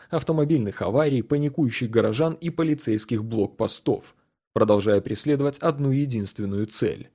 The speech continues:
добраться до ПЭМ. Однако из-за Гаррета я опоздал. Мне не удалось спасти Пэм, но будь я проклят, если я не смогу за нее отомстить.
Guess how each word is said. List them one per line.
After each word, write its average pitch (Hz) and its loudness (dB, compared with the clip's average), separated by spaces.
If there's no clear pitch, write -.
добраться 104 0
до 110 -4
ПЭМ. - -2
Однако 147 2
из-за 123 2
Гаррета 139 2
я 120 4
опоздал. 104 0
Мне 143 2
не 110 0
удалось 113 4
спасти - -2
Пэм, 110 -2
но 113 0
будь 147 -2
я 123 4
проклят, 139 -2
если 135 0
я 123 2
не 120 -2
смогу 123 0
за 113 0
нее 113 2
отомстить. - -4